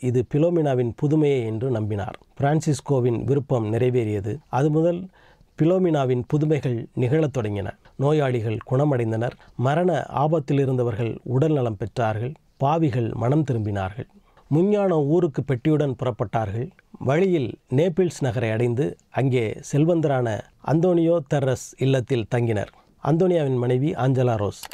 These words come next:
அவர்களுக்கு இரு பெண் பிள்ளைகள் இருந்தார்கள். அவர்கள் பர்த்தலமேயு ஆண்டகையிடம் முஞ்ஞானோவுக்கு புலோமினாமால் புறப்படும் வரையிலும் தங்கள் வீட்டிலேயே தங்கும்படி கேட்டுக்கொண்டார்கள்.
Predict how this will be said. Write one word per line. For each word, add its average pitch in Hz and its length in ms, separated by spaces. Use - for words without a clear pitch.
அவர்களுக்கு 143 520
இரு 165 220
பெண் 151 200
பிள்ளைகள் 143 280
இருந்தார்கள். 107 540
அவர்கள் 160 520
பர்த்தலமேயு 175 600
ஆண்டகையிடம் 135 600
முஞ்ஞானோவுக்கு 180 720
புலோமினாமால் 156 800
புறப்படும் 151 440
வரையிலும் 123 500
தங்கள் 139 320
வீட்டிலேயே 165 560
தங்கும்படி 131 720
கேட்டுக்கொண்டார்கள். 107 680